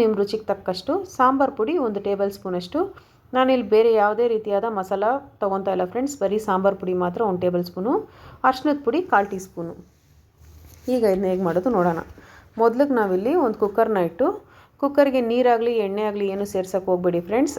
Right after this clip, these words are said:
ಹಾಗೇನೆ ನಾವು ತೊಳೆದಿಟ್ಟಿರೋಂಥ ಚಿಕನ್ನೆಲ್ಲ ಹಾಕ್ಕೊಳ್ಳಿ. ಚಿಕನ್ನೆಲ್ಲ ಹಾಕ್ಕೊಂಡು ಈಗ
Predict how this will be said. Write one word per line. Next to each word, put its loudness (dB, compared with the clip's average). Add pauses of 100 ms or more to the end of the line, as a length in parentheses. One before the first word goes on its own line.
ಹಾಗೇನೆ 2
ನಾವು -2
ತೊಳೆದಿಟ್ಟಿರೋಂಥ -2 (640)
ಚಿಕನ್ನೆಲ್ಲ 2
ಹಾಕ್ಕೊಳ್ಳಿ. 0 (4000)
ಚಿಕನ್ನೆಲ್ಲ 2
ಹಾಕ್ಕೊಂಡು -4 (840)
ಈಗ 0